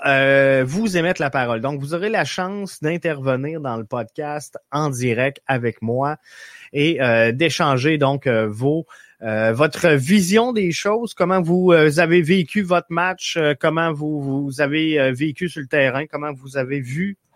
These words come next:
tout ça et, euh, comment,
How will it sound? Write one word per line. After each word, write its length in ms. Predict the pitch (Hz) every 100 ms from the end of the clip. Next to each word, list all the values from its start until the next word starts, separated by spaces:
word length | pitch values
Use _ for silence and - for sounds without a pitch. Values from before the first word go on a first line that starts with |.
| _ _ _ _ _ _ _ _ _ _ _ _ _ - _
tout 140 | 175
ça 340 | 143 - 208 220 - - -
et, 340 | 175 208 214
euh, 220 | 147 143 143
comment, 300 | 196 170